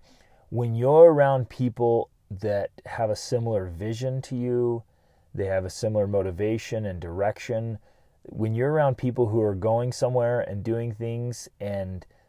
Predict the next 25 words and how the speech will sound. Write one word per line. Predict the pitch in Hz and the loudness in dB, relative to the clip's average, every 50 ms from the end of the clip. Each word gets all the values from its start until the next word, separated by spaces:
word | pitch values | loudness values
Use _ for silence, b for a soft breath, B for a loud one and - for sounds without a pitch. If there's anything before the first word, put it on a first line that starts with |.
| _ _ | _ _
they | - 101 110 113 110 107 | -4 -2 0 0 0 0
are | 110 107 - - _ _ _ - | 0 -2 -4 -8 _ _ _ -16
supporting | - - - - 113 - - - 82 76 117 117 127 147 165 170 175 | -14 -10 -6 -6 -6 -6 -8 -12 -4 4 6 8 8 8 6 2 0
you | 180 185 190 202 202 | 0 2 2 2 2
and | 147 123 117 | 0 0 -2
encouraging | 107 - - - 139 135 147 170 160 196 190 190 | -4 -8 -8 -4 -2 0 0 -2 -2 -4 -4 -4
you, | 190 196 202 214 240 202 - _ _ _ _ _ _ _ _ _ _ _ _ _ _ _ _ _ _ _ _ _ _ _ - | -2 -2 -2 -2 -4 -6 -12 _ _ _ _ _ _ _ _ _ _ _ _ _ _ _ _ _ _ _ _ _ _ _ -8
like, | 110 110 113 - - - - _ _ _ _ _ _ _ _ _ _ _ _ _ _ - | -6 -6 -6 -6 -8 -16 -20 _ _ _ _ _ _ _ _ _ _ _ _ _ _ -12
i-, | - - _ | -12 -10 _
it's, | - 160 165 - - - - - - _ _ _ | -2 -2 -2 -2 -4 -10 -14 -16 -20 _ _ _
it's | - 165 156 - | -2 -2 -2 -2
transformational. | - - 151 131 120 110 - - 101 101 104 117 175 240 220 - - - 95 82 143 - - | -4 -2 -2 0 0 -2 -6 -8 -8 -6 -2 0 0 0 -2 -2 -6 -8 -10 -10 -12 -10 -8
Like, | - 113 - - - _ _ _ _ _ _ _ _ _ _ - - | -6 -6 -6 -8 -12 _ _ _ _ _ _ _ _ _ _ -4 0
for | 151 156 143 | 2 4 4
many | 139 139 151 165 185 208 196 | 6 6 6 6 6 6 4
of | 160 131 | 6 6
us, | 127 120 - | 4 4 4
that's, | - 147 156 180 - - b b b b b b b - | 4 2 2 2 0 -4 b b b b b b b -8
that's | 107 107 107 147 170 190 - - - | 0 2 2 4 4 2 -2 -2 -2
the | - 156 | 0 2
missing | 147 156 156 143 - 135 120 | 2 2 0 -2 -4 -6 -8
piece | - - - 208 220 175 - | -8 -6 -4 -2 -2 -2 -2
that | - 123 98 | -4 -6 -6
changes | - - 160 160 151 131 131 135 | -4 -4 -2 0 0 0 4 4
everything, | 151 185 220 - - 139 127 123 | 4 4 2 0 -2 -4 -4 -4